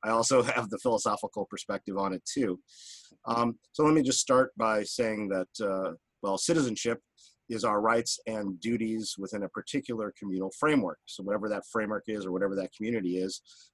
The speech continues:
uh, we as citizens have the, the power and the right to, uh, determine what our rights are, as well as determine how, w-, on the duty side of it, how we'll help our fellow, uh,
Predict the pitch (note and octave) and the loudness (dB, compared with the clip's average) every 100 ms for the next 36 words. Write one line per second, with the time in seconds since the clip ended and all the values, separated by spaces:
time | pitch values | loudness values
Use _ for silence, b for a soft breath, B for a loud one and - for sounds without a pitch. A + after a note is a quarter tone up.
0 | - G2 F#2+ - G#2+ A#2 A#2 A#2 - F#2+ | -8 -4 -4 -4 -2 0 0 -2 -4 -6
1 | F#2+ - - - D#3 A#2 G#2+ G#2+ - A2 | -4 -6 -6 0 0 0 -2 -4 -4 -2
2 | G2+ F#2 F#2+ - _ _ _ _ G#2 G#2 | 0 2 0 0 _ _ _ _ -4 -4
3 | G2 - - A#2 A#2 G#2+ A2 G2 F2 G2 | -4 -6 2 4 4 4 2 0 0 2
4 | G2+ G2 - - G2 F#2+ - B B _ | 2 0 -8 -8 -4 -4 -6 B B _
5 | F#2 F2+ _ G#2 G2 D3 D3 A2 G#2 G2+ | -10 -10 _ -8 0 4 4 4 2 2
6 | G2 F#2+ G#2+ G2 G2 G2 - - F#2+ F2+ | 0 -2 -2 0 0 -2 -4 -6 -6 -4
7 | F#2 G#2 G2 F2+ - - G#2 F#2+ G2+ F#2+ | -2 0 0 -2 -6 -4 -4 -2 -2 0
8 | F#2 F#2 F2+ - _ G2 G2 F2 E2+ C#3+ | -2 -4 -12 -16 _ -8 -6 -4 2 4
9 | A#2+ - F#2+ F#2 F2+ F#2+ - G2+ G2 - | 4 2 -2 -2 -2 -4 -4 -2 -2 -2
10 | F#2+ - F2 F2 - - G2+ F#2+ F2 - | -4 -4 -4 -4 -8 -8 -2 -2 -2 -8
11 | b b _ E2+ E2+ | b b _ -8 -8